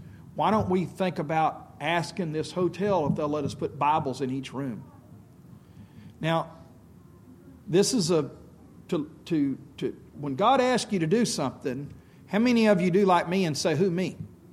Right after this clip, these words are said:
I see y'all singing up here. I mean, you gotta, you gotta, you gotta answer the call, yes?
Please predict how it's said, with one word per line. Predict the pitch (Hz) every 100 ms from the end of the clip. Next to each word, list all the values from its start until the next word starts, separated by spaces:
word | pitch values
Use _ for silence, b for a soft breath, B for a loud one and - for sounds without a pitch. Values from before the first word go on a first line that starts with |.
| - - - - B B B -
I | 135
see | -
y'all | 214 196 170
singing | - 214 226 220
up | 220 220
here. | 226 226 226 - - - -
I |
mean, | 185
you | 185
gotta, | 220 190 -
you | 180
gotta, | 170 226 226 190 -
you | 180
gotta | 185 202 170 165
answer | 214 220 -
the | 170
call, | 143 202 190 123 92 - -
yes? | 160 208 -